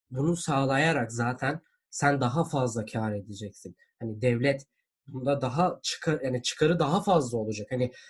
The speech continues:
a-, asıl burada amacı devletin çıkarı olmasa da insanların refahı, sağlığı olsa da bundan kâr da etmiş olacak.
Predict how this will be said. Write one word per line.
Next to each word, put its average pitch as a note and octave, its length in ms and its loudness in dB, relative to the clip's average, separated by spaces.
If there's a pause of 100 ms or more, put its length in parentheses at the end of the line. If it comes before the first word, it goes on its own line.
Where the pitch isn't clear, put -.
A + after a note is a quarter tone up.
(200)
a-, D#3 160 0
asıl D3 260 -2
burada D3+ 240 4
amacı C#3+ 360 2
devletin D3 440 -2
çıkarı D3+ 320 -2
olmasa C#3 420 2
da B2 140 -8
insanların C3+ 680 -2
refahı, B2+ 380 0
sağlığı C3 420 0
olsa D3+ 360 4
da F3+ 160 -2
bundan F3+ 340 2
kâr F3 320 2
da E3 40 6
etmiş A#2+ 340 -2
olacak. C3 320 -2